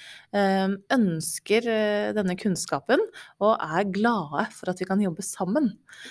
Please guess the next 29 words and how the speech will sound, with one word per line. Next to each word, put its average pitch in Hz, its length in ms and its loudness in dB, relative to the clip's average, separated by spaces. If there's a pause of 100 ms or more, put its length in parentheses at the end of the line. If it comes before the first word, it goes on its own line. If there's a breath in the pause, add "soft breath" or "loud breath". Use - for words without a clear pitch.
(160 loud breath)
Og 220 120 2
det 277 160 6
har 277 160 6
egentlig 220 360 0
vært, - 380 -4
eh, 214 400 0
for 220 140 -4
det 208 80 6
er 175 120 2
jo 330 80 4
skummelt. 175 560 -2
Oslo 240 220 -4
kommune 190 300 0
er 240 100 -2
stort, 185 380 -6
og 208 80 -4
det 185 120 0
å 190 120 2
være 170 280 0
prosjektleder 165 580 -6
for 185 100 -6
noe 185 120 -2
sånt 156 280 -10
som 185 80 -14
skal 185 240 -2
egentlig 185 320 0
rokke - 420 -2
litt 170 300 -6
ved, 190 320 4